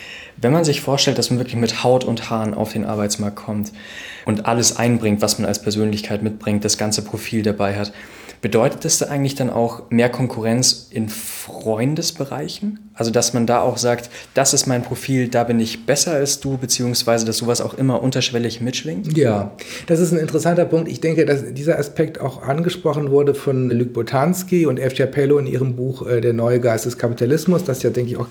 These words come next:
Speaker 2: ein sehr wichtiges Buch, auch um die
Speaker 1: Mhm.
Speaker 2: spätmodernen Arbeitsverhältnisse zu begreifen. Und da, äh, wird ja der Begriff der Koepetition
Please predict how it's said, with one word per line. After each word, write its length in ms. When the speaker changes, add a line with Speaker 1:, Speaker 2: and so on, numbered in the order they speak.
Speaker 2:
ein 80
sehr 160
wichtiges 340
Buch, 260
auch 140
um 160
die 160
Speaker 1:
Mhm. 200
Speaker 2:
spätmodernen 580
Arbeitsverhältnisse 720
zu 120
begreifen. 480
Und 160
da, 160
äh, 240
wird 180
ja 80
der 100
Begriff 340
der 180
Koepetition 1300